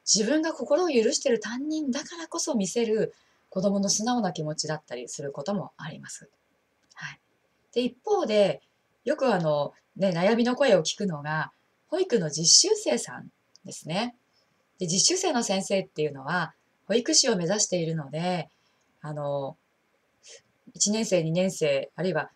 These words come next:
大学生であれば三年生、四年生でも実習に行くと思うんですけども、期間が決まってます。一週間とか、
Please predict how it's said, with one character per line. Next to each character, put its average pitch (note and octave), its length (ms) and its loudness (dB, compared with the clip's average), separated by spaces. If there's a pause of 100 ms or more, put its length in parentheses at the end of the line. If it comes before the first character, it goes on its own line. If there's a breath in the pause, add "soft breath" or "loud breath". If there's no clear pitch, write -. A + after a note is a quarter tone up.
(120)
大 G3+ 160 4
学 A#3 120 2
生 E3 160 0
で D#3 80 2
あ D#3 40 4
れ D3+ 60 2
ば C#3+ 100 -6
三 F#3 180 -4
年 G3 160 0
生、 C#3+ 480 -6
四 E3 100 -6
年 F3 120 -4
生 D#3 160 -4
で C#3+ 60 -6
も D3 80 -16
実 E3 320 2
習 F3+ 40 -2
に F3+ 180 -6
行 F3 120 -10
く - 100 -6
と F#3+ 100 -2
思 G3+ 140 -4
う G#3+ 60 -6
ん F3 60 -6
で D3 100 -8
す - 80 -20
け D3+ 100 -14
ど C#3 100 -14
も、 C#3+ 340 -8 (500 soft breath)
期 - 100 -6
間 D4+ 220 0
が E3 100 -2
決 - 160 -6
ま G3 120 0
っ G3+ 60 -8
て G3 120 -2
ま F#3+ 100 -2
す。 - 220 -12 (960)
一 E3+ 80 0
週 A3+ 400 8
間 C#3 260 -8
と C#3 140 -16
か、 B3+ 480 -6